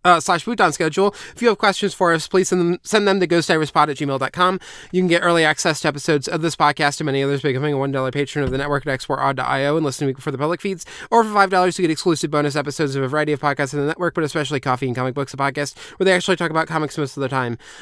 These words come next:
Um, I'm also gonna do a, a brief thing here to promo. Uh, I was on, I guested on an episode of Great Gundam Project where they did a pilot draft of, uh, mostly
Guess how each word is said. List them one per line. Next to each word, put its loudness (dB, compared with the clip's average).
Um, 4
I'm 2
also 2
gonna 4
do 4
a, 0
a -2
brief 2
thing 2
here 2
to -4
promo. 0
Uh, 4
I 6
was 0
on, 2
I 2
guested 2
on 4
an 2
episode 0
of -6
Great -2
Gundam -2
Project 0
where 0
they 0
did -2
a -4
pilot -4
draft 0
of, -6
uh, 4
mostly 2